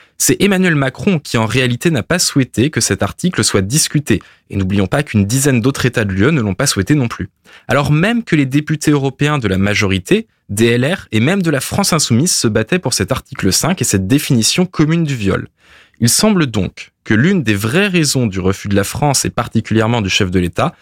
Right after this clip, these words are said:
soit la volonté de ne pas donner de grain à moudre au Rassemblement national à quelques mois des élections européennes en démontrant que le droit français plie face au droit de l'U E.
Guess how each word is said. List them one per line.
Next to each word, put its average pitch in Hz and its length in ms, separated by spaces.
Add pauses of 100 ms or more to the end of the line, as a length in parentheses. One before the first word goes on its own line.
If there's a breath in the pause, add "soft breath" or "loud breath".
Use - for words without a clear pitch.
(220 soft breath)
soit - 240
la 139 100
volonté 156 520
de 143 100
ne 98 80
pas 190 220
donner 151 280
de 101 120
grain 143 320
à - 20
moudre 131 300
au 90 80
Rassemblement 139 720
national 107 580 (200 soft breath)
à 113 120
quelques 185 440
mois 131 280
des 110 220
élections 104 380
européennes 120 520 (240 soft breath)
en 107 100
démontrant 147 560
que - 100
le 95 100
droit 107 220
français 120 460
plie 127 360
face - 280
au 107 60
droit 104 200
de 117 80
l'U 101 200
E. 85 80